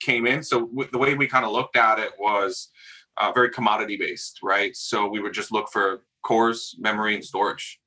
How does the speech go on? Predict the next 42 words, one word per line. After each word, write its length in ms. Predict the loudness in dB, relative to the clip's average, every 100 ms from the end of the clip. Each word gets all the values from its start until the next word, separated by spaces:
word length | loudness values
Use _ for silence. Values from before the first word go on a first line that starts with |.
| _ _ _ -6
and 100 | -4
that's 180 | -2 -4
it. 200 | -6 _
So 160 | -12 -10
if 60 | -4
you 100 | -4
came 240 | 0 0
in 100 | 2
at 120 | 0
the 80 | -2
best 260 | -2 -2 0
price 520 | 0 0 -2 -10 -14
for 140 | -6 -2
the, 200 | -2 -2
for 80 | -2
that 160 | -2 -2
different 240 | -8 -4
type 160 | -4 -4
of 80 | -4
gear, 340 | 0 0 -2 _ -20 _
we 140 | -4 -4
would 100 | -2
just 240 | -4 2
buy 220 | 4 4
loads 320 | 2 -4 -2
of 140 | 0 0
it. 160 | 0 -4 _ _ _ _ -2
And, 280 | -2 0 4
um, 460 | 4 4 0 -10 _ _ _ _ _ _ _
and 140 | -2
then 80 | 0
we 100 | 0
had 140 | 2 2
a 80 | 0
ton, 640 | -10 -10 2 4 6 4
a 100 | 0
ton 240 | -2 0 0
of 80 | 2
automation 580 | 2 2 0 -2 -4
behind 380 | -4 0 0 -2
the 60 | -6
scenes 720 | -6 -6 -2 -2 -2 -10